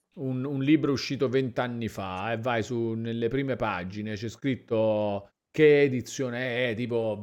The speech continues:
ventunesima, che, ma è normalissimo che si faccia sta roba.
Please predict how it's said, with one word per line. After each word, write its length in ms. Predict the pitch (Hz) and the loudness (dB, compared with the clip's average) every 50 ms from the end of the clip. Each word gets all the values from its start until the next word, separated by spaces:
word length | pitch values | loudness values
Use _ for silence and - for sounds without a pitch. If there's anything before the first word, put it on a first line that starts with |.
| 104 101 | -8 -6
ventunesima, 1200 | 127 120 117 113 107 - 123 113 113 113 120 127 120 104 95 90 87 101 98 95 95 90 85 85 | -6 -6 -6 -6 -8 -6 -6 -4 -4 -2 -2 -2 -4 -4 -6 -6 -8 -8 -8 -8 -8 -8 -8 -8
che, 120 | 90 113 | -8 -8
ma 200 | 120 135 147 156 | -8 -6 -4 -4
è 40 | 160 | -4
normalissimo 920 | 156 151 139 123 113 107 113 113 113 131 139 110 - - - - 101 95 98 | -2 -2 -2 -2 -2 -2 -2 -2 -2 -2 -2 -4 -4 -8 -10 -10 -10 -8 -8
che 120 | 98 92 | -8 -8
si 120 | 87 95 | -8 -8
faccia 360 | 90 98 90 90 - - 98 87 | -8 -8 -8 -8 -10 -12 -12 -14
sta 200 | - - - 92 | -14 -14 -14 -12
roba. 200 | 92 82 69 | -12 -12 -14